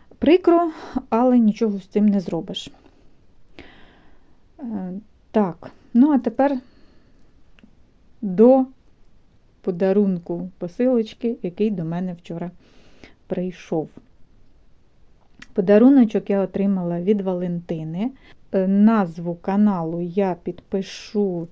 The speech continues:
під відео. Е, Валентина Харченко. Я,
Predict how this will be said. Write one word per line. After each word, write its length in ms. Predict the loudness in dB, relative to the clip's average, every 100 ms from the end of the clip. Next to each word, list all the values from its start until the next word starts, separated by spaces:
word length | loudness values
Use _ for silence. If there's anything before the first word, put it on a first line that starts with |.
| -4
під 260 | -2 -2 -4
відео. 640 | -6 -4 -4 -2 -2 -4 -8 _ _ _ -20 -20 -20 -20 _ -10
Е, 400 | -6 -6 -8 -12 -18 -20 _ -10
Валентина 960 | -4 -2 0 0 4 4 4 0 -8 -12 -20
Харченко. 1120 | -18 -4 -4 -4 -10 -12 -2 0 0 -2 -2
Я, 320 | 0 2 0